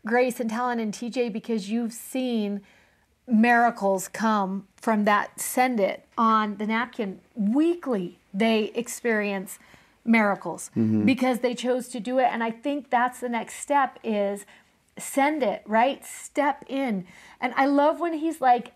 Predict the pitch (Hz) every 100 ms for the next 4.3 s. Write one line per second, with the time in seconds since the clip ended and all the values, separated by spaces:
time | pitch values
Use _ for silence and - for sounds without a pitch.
0 | - 254 262 - - 311 320 339 311 -
1 | 208 185 165 170 - 240 233 285 285 302
2 | - 269 269 247 233 240 262 - - _
3 | _ _ - 233 226 233 240 - 226 220
4 | 220 233 254